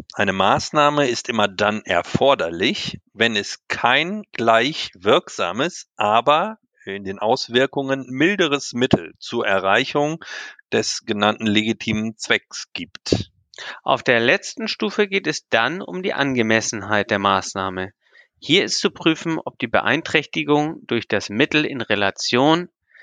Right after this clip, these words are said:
Speaker 2: zur Bedeutung des Zwecks nicht außer Verhältnis steht. Also das ist dann eine klassische Güterabwägung, die dort erfolgt.
Speaker 1: So ist es. Und,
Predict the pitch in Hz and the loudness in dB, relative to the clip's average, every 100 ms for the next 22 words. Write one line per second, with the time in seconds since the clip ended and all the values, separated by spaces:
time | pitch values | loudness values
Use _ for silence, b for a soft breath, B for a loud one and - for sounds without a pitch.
0 | b - 107 113 101 110 123 135 127 113 | b -10 -8 0 2 4 2 -2 -2 -4
1 | - 101 110 - - 95 107 - - 113 | -2 0 0 -4 -8 -4 -4 -2 -2 0
2 | 113 110 107 107 92 - - _ _ - | 0 2 2 0 -10 -12 -20 _ _ -10
3 | - 95 - _ _ _ _ _ - 107 | -8 -8 -10 _ _ _ _ _ -8 -4
4 | 110 123 - - - 127 127 127 113 _ | 0 -2 -2 -8 -2 -2 0 -2 -2 _
5 | - 113 135 160 - 175 190 190 - 131 | -4 0 0 0 0 0 -2 -8 -4 0
6 | 95 - - 92 87 87 92 - 92 95 | 0 0 -6 -6 -6 -8 -12 -8 -6 -6
7 | 104 - 95 - _ _ _ 131 160 202 | -10 -14 -16 -16 _ _ _ -4 2 4
8 | 175 - 95 - - 139 127 - | 2 0 0 0 4 2 2 -4